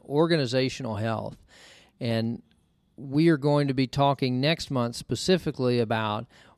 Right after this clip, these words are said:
what is organizational health and why should it matter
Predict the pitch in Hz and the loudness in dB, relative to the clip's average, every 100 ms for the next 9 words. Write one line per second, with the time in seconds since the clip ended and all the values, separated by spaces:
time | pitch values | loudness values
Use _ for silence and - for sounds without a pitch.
0 | _ 120 131 175 180 147 147 123 123 120 | _ 2 8 8 8 6 4 2 2 2
1 | 117 101 110 113 - 110 101 107 104 95 | -2 -2 -2 -2 -4 -6 -4 -4 -4 -8
2 | - 113 104 104 117 139 147 - 139 123 | -10 -8 -6 -2 0 0 -2 -2 -2 -2
3 | 117 113 117 123 120 101 98 | -4 -4 -4 -2 -2 -2 -6